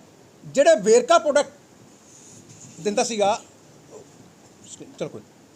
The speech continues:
ਵੇਰਕਾ ਜਿਹੜੇ ਪ੍ਰੋਡਕਟਸ ਦਿੰਦਾ ਸੀਗਾ, ਉਹਦੇ ਵਿੱਚ ਆਟਾ, ਸ਼ੂਗਰ, ਬੇਸਨ, ਦੇਸੀ ਘਿਓ, vitamins and minerals ਦੀ ਪੰਜੀਰੀ ਬਣਾ ਕੇ ਦਿੰਦਾ ਸੀਗਾ। I'm, again,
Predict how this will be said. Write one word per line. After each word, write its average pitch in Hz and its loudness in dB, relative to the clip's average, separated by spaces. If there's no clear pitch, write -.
ਵੇਰਕਾ 233 2
ਜਿਹੜੇ 294 2
ਪ੍ਰੋਡਕਟਸ 254 -2
ਦਿੰਦਾ 202 0
ਸੀਗਾ, 175 -4
ਉਹਦੇ 247 4
ਵਿੱਚ 269 2
ਆਟਾ, 233 0
ਸ਼ੂਗਰ, 247 0
ਬੇਸਨ, 233 2
ਦੇਸੀ 226 2
ਘਿਓ, 226 4
vitamins 254 0
and 294 0
minerals 247 2
ਦੀ 311 -4
ਪੰਜੀਰੀ 247 -4
ਬਣਾ 247 0
ਕੇ 180 -6
ਦਿੰਦਾ 175 -4
ਸੀਗਾ। 139 -10
I'm, 202 -4
again, 320 2